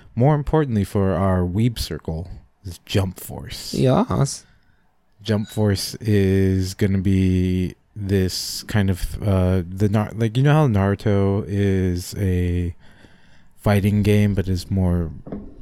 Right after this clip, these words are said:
Speaker 1: three D, three D and crazier animations?
Speaker 2: Right. It's, like, incredible,
Speaker 1: It's
Speaker 2: right?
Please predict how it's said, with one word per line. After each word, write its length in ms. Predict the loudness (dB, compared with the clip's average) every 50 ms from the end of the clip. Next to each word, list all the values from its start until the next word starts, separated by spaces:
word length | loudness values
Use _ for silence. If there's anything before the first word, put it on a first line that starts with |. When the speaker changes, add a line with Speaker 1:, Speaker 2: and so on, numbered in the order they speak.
| -20 -20 -20 -20 -20 -20 -20 -20 -20 _ _ _ _ _ _ _ _
Speaker 1:
three 440 | _ -20 -8 -6 -2 0 2 2 2
D, 220 | 2 2 0 0 0
three 340 | -4 -8 -4 -2 0 0 0
D 420 | 2 2 2 2 2 2 2 2 0
and 400 | -2 -2 -6 -6 -8 -10 -12 -12
crazier 920 | -4 -2 0 0 0 0 -2 -2 -2 -2 -2 -4 -4 -4 -4 -6 -6 -8 -10 -8 -4
animations? 960 | -4 -2 -2 -2 -2 0 -2 -2 -2 -4 -2 -2 -4 -4 -6 -10 -14 -14 -16 -20 _ _ _ -2
Speaker 2:
Right. 320 | 2 2 4 4 2 0 -6 _ -10
It's, 160 | -6 -2 0
like, 160 | 0 0 -2 -6 _
incredible, 540 | -4 -2 -2 -2 2 2 2 2 2 0 0 -2
Speaker 1:
It's 20 | -2
Speaker 2:
right? 220 | -2 -2 -4 -4